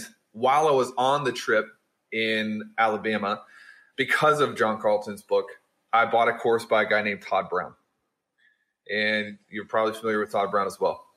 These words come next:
And started learning about, like, funnels and marketing. We get back from the trip. I'm all lit up. Like, "I can do this. We can figure it out." We buy a direct mailing list in Memphis for, like, two or three zip codes.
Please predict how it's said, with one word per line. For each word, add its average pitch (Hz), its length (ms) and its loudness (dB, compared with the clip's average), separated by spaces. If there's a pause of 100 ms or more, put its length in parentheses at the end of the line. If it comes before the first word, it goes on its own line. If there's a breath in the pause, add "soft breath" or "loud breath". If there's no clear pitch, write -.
(200)
And 107 240 2
started 113 320 2
learning 110 220 4
about, 104 300 4 (240)
like, 98 200 -2
funnels 107 380 -2
and 98 100 -8
marketing. 101 400 -2
We 110 100 -6
get 151 180 -2
back 139 240 0
from 120 120 -4
the 110 60 -6
trip. 110 340 2 (280 loud breath)
I'm 120 160 0
all 131 260 4
lit 123 140 4
up. 113 260 2
Like, 110 200 0
"I 127 80 4
can 123 160 -8
do 113 120 -2
this. 110 220 0
We 120 100 -6
can 110 140 -6
figure 107 260 0
it 104 60 4
out." 101 220 2 (360 loud breath)
We 123 320 -4
buy 170 600 2
a 123 460 2 (840)
direct 123 480 0
mailing 120 500 -2
list - 440 -8 (720)
in 127 260 -2
Memphis 123 640 -4 (400)
for, 123 180 2
like, 113 220 2
two 147 240 -4
or 131 80 2
three 120 220 -2
zip 101 240 -8
codes. - 340 -6